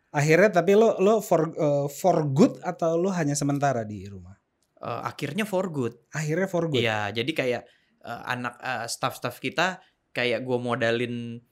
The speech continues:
Speaker 2: A C di rumahnya dan <laughs> internetnya daripada mereka nggak nyaman kan, gitu.
Speaker 1: Ah.
Speaker 2: Beli komputer baru atau apa, itu buat di rumahnya mereka sat-, masing-masing.
Speaker 1: Oh, gitu.
Speaker 2: Heeh. Tapi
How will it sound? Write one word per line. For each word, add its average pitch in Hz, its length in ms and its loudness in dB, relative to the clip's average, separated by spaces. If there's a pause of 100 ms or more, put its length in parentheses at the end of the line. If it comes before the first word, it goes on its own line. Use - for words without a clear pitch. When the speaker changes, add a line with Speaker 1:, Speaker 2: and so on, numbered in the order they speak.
(120)
Speaker 2:
A 123 120 -4
C 151 280 0
di 139 80 2
rumahnya 139 500 2
dan 151 240 0
<laughs> - 0 -
internetnya 135 800 2
daripada 131 540 0 (320)
mereka 139 340 -2
nggak 131 380 -6
nyaman 165 320 -2
kan, 117 140 -6 (420)
gitu. 107 320 -6
Speaker 1:
Ah. 107 480 -4
Speaker 2:
Beli 120 160 -4
komputer 127 400 -2
baru 123 320 0
atau 123 240 -2
apa, 135 500 -4
itu 151 300 -8
buat 131 240 -4
di 113 80 -6
rumahnya 113 340 -8
mereka 123 380 -14
sat-, - 240 -16
masing-masing. 107 640 -16 (160)
Speaker 1:
Oh, 175 320 -6
gitu. 139 500 -4
Speaker 2:
Heeh. 104 460 -12
Tapi 117 360 -6